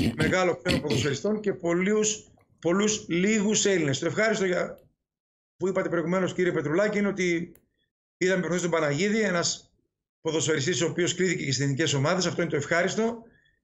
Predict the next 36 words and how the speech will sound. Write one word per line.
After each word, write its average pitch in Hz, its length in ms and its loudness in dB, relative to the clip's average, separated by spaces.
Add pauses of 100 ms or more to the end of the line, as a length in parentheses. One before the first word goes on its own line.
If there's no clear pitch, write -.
(440)
Μην 202 120 -2
ξεχνάμε 208 420 2
ότι 202 160 0
ο 175 100 4
Άρης 185 600 0 (140)
και 165 120 -8
παλαιότερα 170 600 2
έβγαζε 143 520 0
από 131 100 -12
τα 160 80 0
αριστεχνικά 139 440 -2
σωματεία 139 800 -2 (420)
που 143 100 -2
έχει, 139 540 0
και 139 100 -8
ειδικά 131 260 -2
από 143 120 -2
την 156 120 0
K 156 140 0
δεκαεννιά, 143 720 -2 (520)
φέτος 160 260 -2
δεν 165 120 0
έχει 165 140 0
K 143 200 2
είκοσι 135 200 -2
τρία 147 140 0
από 135 120 -2
ό,τι 139 100 -2
βλέπουμε, 135 560 -2 (640)
έβγαζε 196 400 0
ποδοσφαιριστές 156 680 0
αξιόλογους, 151 880 0
που 131 80 -10
βγήκαν 160 300 -2
πολλοί 160 200 0
ποδοσφαιριστές 147 920 -2